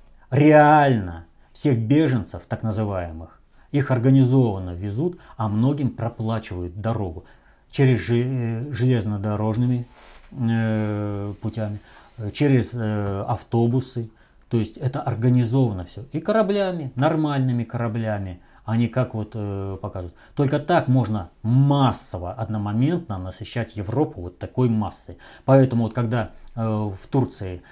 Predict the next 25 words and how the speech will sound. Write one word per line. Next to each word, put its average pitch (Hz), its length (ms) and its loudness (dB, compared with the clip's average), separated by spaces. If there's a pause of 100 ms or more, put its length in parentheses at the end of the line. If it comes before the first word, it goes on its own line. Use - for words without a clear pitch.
(180)
э, 107 140 -4
заблокировали, 98 1200 -2
э, 98 460 -10 (1600)
э, 107 500 -4
автовокзал, 135 800 2 (340)
там 196 280 4
вышли 127 440 0
проблемы 123 480 2
до 104 120 -4
такой 202 240 -2
степени, 95 340 -6
что - 200 -10
тут 185 180 -2
же 147 120 0
по - 160 -8
Евроньюз, 101 640 -4 (400)
э, 101 280 -6
показали. 92 580 -8 (140)
Тоже, 110 420 2
опять 104 300 -6
же, 98 80 -8
показатель, 101 680 -8 (240)
чтобы - 220 -6
показать, 117 480 -2 (340)
э, 104 360 -4